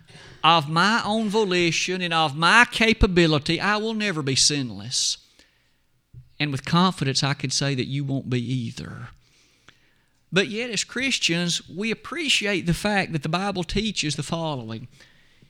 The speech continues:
You and I should listen to this. In Romans three twenty-three,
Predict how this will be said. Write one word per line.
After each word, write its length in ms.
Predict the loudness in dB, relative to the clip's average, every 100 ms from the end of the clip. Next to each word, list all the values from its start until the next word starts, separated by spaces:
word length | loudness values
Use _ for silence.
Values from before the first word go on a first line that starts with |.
| -20 _ _
You 220 | -2 0
and 100 | 0
I 560 | -2 -2 -2 -2 -4 -8 -12 _ _ _ _ _ _ _ _ _ _ _ _ _ _ _ _ _ _ _ -20 _ _ _
should 260 | -4 -2 0
listen 300 | 0 0 -4
to 80 |
this. 760 | -4 -6 -6 -12 -8 -4 -2 -4 -8 _ _ _ _ _ -20 -20 -20 _ 0
In 100 | 2
Romans 280 | 4 4 4
three 180 | 4
twenty-three, 840 | 4 0 -2 -4 -6 -4 -8 -12